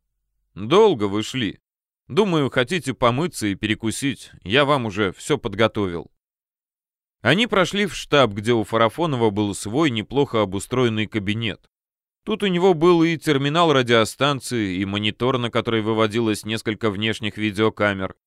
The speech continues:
Отсюда он мог следить и за постами по периметру части, и за причалами, и даже за улицами поселения.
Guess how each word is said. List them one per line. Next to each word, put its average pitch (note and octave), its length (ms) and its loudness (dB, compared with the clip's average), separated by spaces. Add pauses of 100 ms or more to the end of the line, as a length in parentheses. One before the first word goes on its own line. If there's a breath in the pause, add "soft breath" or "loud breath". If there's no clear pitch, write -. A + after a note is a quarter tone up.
(480)
Отсюда F3+ 560 2
он E3 120 2
мог F3 220 -2
следить D3 480 -4
и D#3 60 0
за C3 160 0
постами D#3+ 540 -2
по D3 140 0
периметру B2+ 540 -2
части, D3+ 520 0
и G#2 100 -2
за F2+ 140 -6
причалами, A#2 760 0
и - 20 -8
даже B2+ 320 0
за A2 160 4
улицами A#2+ 520 -2
поселения. B2+ 760 -4